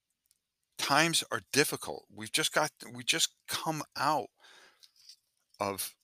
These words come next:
of a very difficult time. Okay, with the covid and all that other stuff, and, and it's really hurt a lot of companies.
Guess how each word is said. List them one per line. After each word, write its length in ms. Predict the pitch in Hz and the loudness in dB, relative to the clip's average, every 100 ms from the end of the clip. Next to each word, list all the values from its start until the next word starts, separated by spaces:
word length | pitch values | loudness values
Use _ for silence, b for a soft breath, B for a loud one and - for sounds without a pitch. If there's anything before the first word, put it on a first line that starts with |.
| - | -12
of 140 | 107 104 | -8 -8
a 60 | |
very 380 | 92 104 143 190 | -2 4 4 2
difficult 600 | 120 127 - - 123 117 | -2 -4 -4 -6 -6 -4
time. 500 | - 135 143 87 - - - _ _ _ _ _ _ _ _ _ _ _ _ _ _ _ _ _ - | -4 -2 -2 -6 -14 -20 -20 _ _ _ _ _ _ _ _ _ _ _ _ _ _ _ _ _ -18
Okay, 380 | 92 110 110 139 - | -2 4 4 2 -10
with 180 | 98 - | -12 -10
the 80 | - | -10
covid 760 | - 120 131 120 123 123 107 | -2 0 0 0 2 2 0
and 80 | 95 | -2
all 200 | 117 120 | 0 2
that 200 | 117 117 | 4 4
other 140 | 135 | 4
stuff, 280 | 120 - - | 2 0 -2
and, 100 | 95 | -6
and 160 | 92 104 | -4 -6
it's 220 | 92 - | -6 -8
really 280 | 107 160 185 | -4 -2 -2
hurt 300 | - 165 185 | -2 -2 2
a 40 | |
lot 200 | 143 117 | 2 2
of 60 | 98 | 0
companies. 500 | 95 82 76 - | -6 -8 -8 -6